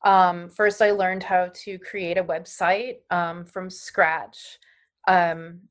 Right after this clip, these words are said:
I've been invited to do several podcasts, which is uncomfortable for me, but I don't mind talking about my work 'cause I'm so passionate about it.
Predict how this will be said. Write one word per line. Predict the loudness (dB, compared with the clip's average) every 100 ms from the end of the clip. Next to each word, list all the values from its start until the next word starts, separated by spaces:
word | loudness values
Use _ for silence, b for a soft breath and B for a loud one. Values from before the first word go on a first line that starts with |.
| -2
I've | -2 -2 -4
been | -4 -4 -8 -12 -14 -18 _ _ _ _
invited | -10 -2 4 6 4 -6
to | -10
do | -12 -8
several | 0 0 0 -6
podcasts, | -2 -2 -2 -6 -8 -8 -10 -18
which | -18 -14
is | -14 -16 -20 -20 _ _ _ _ _ _ _ _ 0
uncomfortable | 0 0 -2 0 4 4 6 4
for | 4 0
me, | 0 -2 -2
but | 2 4 4 2 -10 _ _ _ _ _ 0
I | 2 6
don't | 6 6 4
mind | 2 0
talking | 0 0 0 0
about | 6 6 6
my | 0
work | -4 -4 -6 -12 -18
'cause | -16
I'm | -16 -16
so | -12 -10 -10
passionate | -6 -6 -6 -10 -8 -4
about | 4 6 6
it. | 2 -6